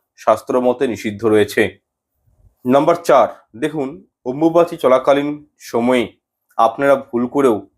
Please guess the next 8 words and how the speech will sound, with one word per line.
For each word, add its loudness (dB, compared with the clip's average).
বাইরে 2
কোথাও 0
কিন্তু -8
শুভযাত্রার 2
ক্ষেত্রে -8
রওনা 2
দিবেন -2
না। 2